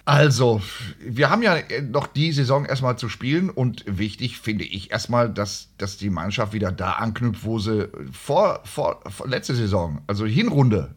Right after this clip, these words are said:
Ende Hinrunde war. Da muss man doch wieder, also erstmal, erstmal wieder in die Spur kommen. Und dass, dass der Trainer sieht, ja, da,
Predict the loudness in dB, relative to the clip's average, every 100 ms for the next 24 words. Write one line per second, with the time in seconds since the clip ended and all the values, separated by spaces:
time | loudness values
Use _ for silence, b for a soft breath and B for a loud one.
0 | -2 2 4 4 4 4 2 2 0 -6
1 | 0 0 2 -4 -10 b b b -4 0
2 | 2 2 0 0 0 0 0 -2 -4 -4
3 | -2 -2 0 0 -2 -4 -4 -2 -2 -2
4 | -2 0 -2 -2 -2 0 -2 -2 -2 0
5 | 0 -2 -4 -4 -4 -2 0 0 -2 -4
6 | -4 -2 0 0